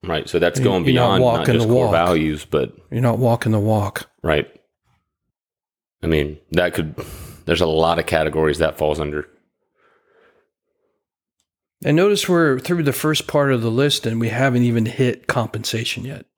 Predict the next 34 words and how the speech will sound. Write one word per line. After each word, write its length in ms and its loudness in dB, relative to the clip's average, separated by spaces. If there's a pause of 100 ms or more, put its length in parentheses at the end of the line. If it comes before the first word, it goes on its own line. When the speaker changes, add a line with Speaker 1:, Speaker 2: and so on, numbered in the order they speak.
(120)
Speaker 1:
There's 260 0
not 200 2
a 60 0
financial 600 0
matter 500 0
in 240 -4
here 300 -6 (680)
Speaker 2:
Not 80 -2
Speaker 1:
in 40 2
Speaker 2:
in 40 0
Speaker 1:
the 60 2
Speaker 2:
the 60 -2
top 200 2
Speaker 1:
first 100 -8
five. 360 0
Speaker 2:
five. 100 -18 (1500)
Speaker 1:
So 420 0
Speaker 2:
This 280 -2
is, 180 -2
this 260 -4
is 140 0
why 220 2
I 40 2
say 260 0
culture 420 -2
eats 200 -2
strategy 520 -2
for 160 -12
lunch. 380 -12 (100)
Speaker 1:
Right. 280 -2 (1300)
Speaker 2:
'Cause 200 0
your 100 0
top 360 0
five 600 0